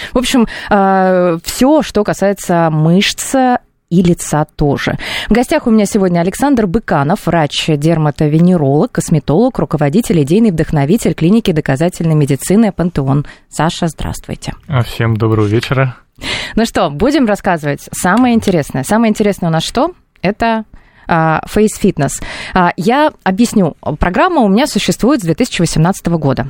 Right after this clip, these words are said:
Speaker 1: А, я приглашаю разных специалистов, а, и мне часто пишут, а, те люди, которые представляют разные методики фейс-фитнеса и очень хотели бы рассказать о них миру.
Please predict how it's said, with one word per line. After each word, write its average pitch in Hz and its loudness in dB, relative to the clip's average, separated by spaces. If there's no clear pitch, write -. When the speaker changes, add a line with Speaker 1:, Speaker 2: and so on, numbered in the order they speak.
Speaker 1:
А, 151 2
я 208 2
приглашаю 190 -2
разных 165 -2
специалистов, 175 -2
а, 143 2
и 170 4
мне 170 4
часто 156 -4
пишут, 277 -2
а, 160 2
те - -2
люди, 294 2
которые 233 2
представляют 185 -2
разные 165 0
методики 165 -2
фейс-фитнеса 185 0
и 156 0
очень 233 2
хотели 226 0
бы 165 -2
рассказать 156 -2
о 143 0
них 185 0
миру. 151 2